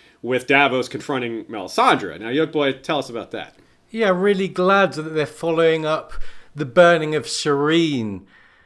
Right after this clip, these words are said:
Speaker 2: And I'm really pleased that Davos hasn't kind of forgotten and D and D are just gonna sweep that issue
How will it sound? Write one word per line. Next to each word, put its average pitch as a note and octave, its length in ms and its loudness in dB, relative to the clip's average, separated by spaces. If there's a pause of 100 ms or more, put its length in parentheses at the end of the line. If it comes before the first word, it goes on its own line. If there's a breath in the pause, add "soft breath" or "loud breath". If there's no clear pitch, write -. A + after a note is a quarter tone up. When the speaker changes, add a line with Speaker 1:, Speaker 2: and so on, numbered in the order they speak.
(480 soft breath)
Speaker 2:
And E3+ 840 -4 (540)
I'm G#3 340 -4 (640)
really G3 720 2 (260)
pleased F#3+ 480 2
that F3 160 -4
Davos F3 680 2
hasn't D#3+ 540 2
kind D#3+ 220 2
of B2 360 -10 (200 soft breath)
forgotten D#3 800 2
and A#2+ 200 0
D C#3+ 140 2
and C#3 140 2
D C#3 100 2
are C3 40 2
just C#3 200 -4
gonna C#3 160 -2
sweep - 560 -4
that D3 220 2
issue B2+ 520 -2